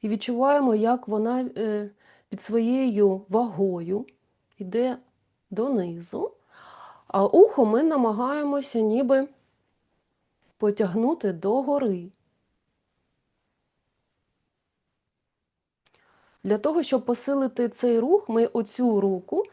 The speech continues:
Заводимо за спину, щоб відчути отут більш, е, більше розтягнення.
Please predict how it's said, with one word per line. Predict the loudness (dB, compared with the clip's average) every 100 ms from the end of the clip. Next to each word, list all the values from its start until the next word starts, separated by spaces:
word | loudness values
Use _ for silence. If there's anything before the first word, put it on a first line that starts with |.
| _ _ -8
Заводимо | 2 2 4 2 2 2 2 2 0 _ _ _ _ _ _ _ _ _ _ _ _ _ _ _
за | -4 -2
спину, | -4 -6 -2 0 0 -4 -12 _ _ _ _ _
щоб | 0 0 0
відчути | -4 -2 0 4
отут | 2 2 -6 -6 _ _
більш, | -6 -4 -4 -6 -12 _ _ _ _ _ _ _ _ _ _ _ -6
е, |
більше | -2 0 0 0 2
розтягнення. | 2 0 2 2 2 -4 -12 -14 -18